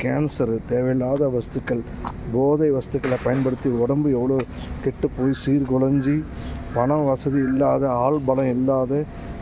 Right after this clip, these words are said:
கவனிக்கிறதுக்கு யாருமே இல்லாத தனிப்பட்ட முறையில எவ்வளோ பேர் இங்க கஷ்டப்பட்டுட்டு இருக்காங்கன்றது அரசு மருத்துவமனை, கேன்சர் ஹாஸ்பிட்டல் வந்து பாருங்க. அப்ப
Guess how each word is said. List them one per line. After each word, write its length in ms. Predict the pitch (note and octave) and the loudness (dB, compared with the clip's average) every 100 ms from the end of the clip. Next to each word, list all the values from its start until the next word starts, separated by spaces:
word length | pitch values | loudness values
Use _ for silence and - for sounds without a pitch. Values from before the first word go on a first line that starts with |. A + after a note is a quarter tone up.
| - | -2
கவனிக்கிறதுக்கு 840 | A#2 C#3+ E3 D#3 D#3 - D3+ D#3+ | 0 2 0 0 -2 -2 -4 -2
யாருமே 520 | B2 A#2 C3 C#3 D3+ C#3+ | 0 2 2 2 2 2
இல்லாத 360 | C3+ C3 C#3 - | 2 2 2 0
தனிப்பட்ட 440 | B2+ C#3 C#3+ - | -2 0 -2 0
முறையில 360 | A#2+ C3 C3+ C#3+ | 0 0 0 0
எவ்வளோ 380 | B2 B2+ E3 E3+ | 0 0 0 2
பேர் 120 | D#3 | 0
இங்க 140 | C#3+ A#2+ | 0 -4
கஷ்டப்பட்டுட்டு 640 | B2 - C3+ A#2+ B2+ B2 | -6 -4 -4 -2 -4 -4
இருக்காங்கன்றது 520 | B2 C3 C3 B2+ A#2+ A2+ - - - - | -4 -2 -2 -4 -4 -6 -8 -10 -10 -4
அரசு 360 | A#2 B2+ - C#3 | -2 -2 -2 0
மருத்துவமனை, 600 | B2 B2+ - C3 B2+ B2+ - | 0 -2 -2 0 0 0 0
கேன்சர் 400 | C3 C3 C3+ B2 | -2 -2 -2 -2
ஹாஸ்பிட்டல் 380 | A#2 B2+ A#2 A#2 | -4 -6 -4 -2
வந்து 140 | B2+ B2 | -2 -2
பாருங்க. 360 | A#2 A2+ A2 G#2 - - - - - | -2 -2 -4 -6 -8 -10 -10 -8 -6
அப்ப 260 | A2+ C3 | -4 -4